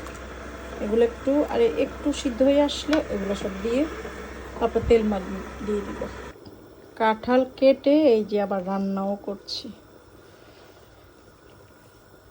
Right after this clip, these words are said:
বহ, সব কষ্টের ফল এখন যদি খাওয়া যায়।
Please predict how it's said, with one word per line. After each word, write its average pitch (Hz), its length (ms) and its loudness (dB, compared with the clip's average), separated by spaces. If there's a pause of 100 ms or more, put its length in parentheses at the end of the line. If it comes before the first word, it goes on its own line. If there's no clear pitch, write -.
(800)
বহ, 214 220 0 (840)
সব - 280 2 (180)
কষ্টের 247 420 0 (140)
ফল 247 220 6
এখন 220 260 0
যদি 214 260 0
খাওয়া 196 400 -4
যায়। 196 300 -2